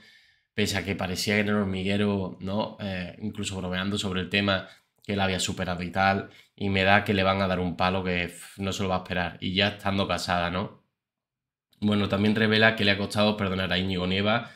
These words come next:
sus deslealtades, pero quiere pensar que tiene confianza en él. "Hay un mo-, eh, hay un pasado, pero bueno, pasado pisado", una frase típica hecha, ¿no?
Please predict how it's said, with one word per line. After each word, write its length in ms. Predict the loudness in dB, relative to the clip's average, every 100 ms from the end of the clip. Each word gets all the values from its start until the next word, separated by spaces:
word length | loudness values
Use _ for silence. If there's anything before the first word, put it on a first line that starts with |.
| -20
sus 220 | -12 -6 -2
deslealtades, 680 | 0 0 -2 0 2 2
pero 220 | 0 -4 -2
quiere 180 | -2
pensar 680 | 0 -2 0 0 0 -2 -12 _ _ _
que 100 | 0 2
tiene 200 | 4 4
confianza 480 | 0 0 0 0
en 80 | -2
él. 220 | 0 0
"Hay 180 | 2 0
un 60 | 0
mo-, 320 | 0 -2 -4
eh, 340 | -2 0 0 0
hay 140 | 0 0
un 100 | 0
pasado, 460 | 0 2 4 2
pero 180 | 0 0
bueno, 320 | 0 0 0 -2
pasado 320 | -4 -2 -2
pisado", 440 | -2 -2 0 0
una 220 | -2 -8 -8
frase 380 | -8 -6 -8 -4
típica 640 | -2 -2 0 0 -2 -10 -8
hecha, 300 | -4 4 6
¿no? 260 | 6 2